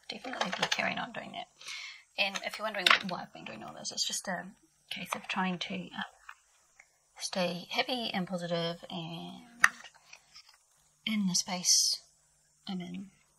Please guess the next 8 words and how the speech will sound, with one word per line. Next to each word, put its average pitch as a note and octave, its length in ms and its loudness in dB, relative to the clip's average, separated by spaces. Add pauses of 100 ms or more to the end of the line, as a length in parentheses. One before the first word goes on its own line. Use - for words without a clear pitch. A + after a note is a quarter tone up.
(280)
like, A3+ 120 -14
be F#3 100 -8
present G3 440 -8 (440)
in F#3+ 140 -2
this F#3 180 -6
time F3+ 400 -4 (800)
and F3+ 340 -6 (3000)
enjoy F#3+ 480 2